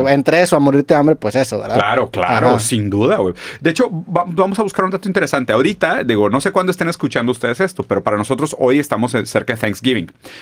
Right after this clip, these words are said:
Speaker 2: Busca cuánta comida se va a desperdiciar hoy, porque hoy es el día del año donde más se tira comida a la basura en Estados Unidos. O sea, how, how, how much,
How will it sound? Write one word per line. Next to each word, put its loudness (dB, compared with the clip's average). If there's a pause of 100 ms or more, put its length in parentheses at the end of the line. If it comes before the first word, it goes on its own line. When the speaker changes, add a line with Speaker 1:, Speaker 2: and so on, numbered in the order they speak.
Speaker 2:
Busca 0
cuánta -2
comida 2
se -2
va 2
a 2
desperdiciar -2
hoy, 0 (340)
porque -2
hoy 2
es -2
el 0
día 0
del 2
año 0
donde 2
más 2
se 0
tira 0
comida 2
a 2
la 4
basura 0
en 0
Estados -2
Unidos. -4 (460)
O -14
sea, -2 (180)
how, -4 (160)
how, 0 (100)
how 2
much, -2